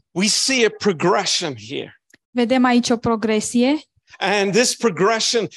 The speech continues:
Speaker 1: is very important.
Speaker 2: Și această progresie este foarte importantă.
Speaker 1: Because I want to tell you tonight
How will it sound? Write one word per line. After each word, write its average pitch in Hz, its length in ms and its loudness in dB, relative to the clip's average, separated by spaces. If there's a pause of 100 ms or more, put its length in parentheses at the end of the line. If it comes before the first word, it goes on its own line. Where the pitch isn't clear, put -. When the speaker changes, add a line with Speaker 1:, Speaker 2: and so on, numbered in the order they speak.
Speaker 1:
is 151 280 -2
very 202 360 2
important. 185 720 -2 (320)
Speaker 2:
Și - 160 -6
această 254 600 0
progresie 240 580 0
este 233 280 0
foarte 226 320 -2
importantă. 214 920 -2
Speaker 1:
Because 208 340 0 (200)
I - 80 4
want 254 200 2
to - 180 -2
tell 262 140 2
you 233 100 2
tonight 139 520 -2